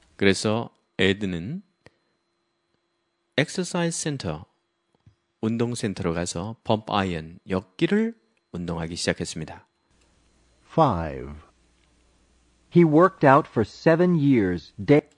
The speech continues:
Speaker 1: 칠 년 동안 그는 운동을 했으며
Speaker 3: day in and day out.
Speaker 1: 매일매일 운동을
Speaker 2: Six.
Speaker 1: 했습니다.
Speaker 3: Now Ed has big muscles.
Speaker 1: 이제 에드는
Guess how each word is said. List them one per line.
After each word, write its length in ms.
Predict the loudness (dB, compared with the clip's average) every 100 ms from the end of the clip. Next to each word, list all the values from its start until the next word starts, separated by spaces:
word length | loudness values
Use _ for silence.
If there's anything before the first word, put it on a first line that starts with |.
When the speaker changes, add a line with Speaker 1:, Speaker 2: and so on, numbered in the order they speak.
| _ -10
Speaker 1:
칠 320 | -4 -2 2
년 260 | 2 0
동안 380 | -2 0 0 -2
그는 280 | -4 -4 -4
운동을 360 | -4 -4 -4 -6
했으며 380 | -8 -10 -4
Speaker 3:
day 200 | 0 2 2
in 360 | 2 2 0 -2
and 300 | -2 -2 -2
day 280 | 0 2 0
out. 380 | -2 -4 -8 -8
Speaker 1:
매일매일 840 | -2 0 0 -2 -6 0 2 4
운동을 300 | 0 -2 0
Speaker 2:
Six. 100 | 0
Speaker 1:
했습니다. 320 | 0 -4 -8 -12 _ _ _ _ _ _ _ _ 2
Speaker 3:
Now 460 | 6 6 6 6 6
Ed 240 | 6 6
has 260 | 2 0 0
big 280 | 2 2
muscles. 600 | 2 0 0 -6 -8 -12 _
Speaker 1:
이제 460 | -8 -4 0 0 0
에드는 600 | -4 -8 -8 -8 -8 -12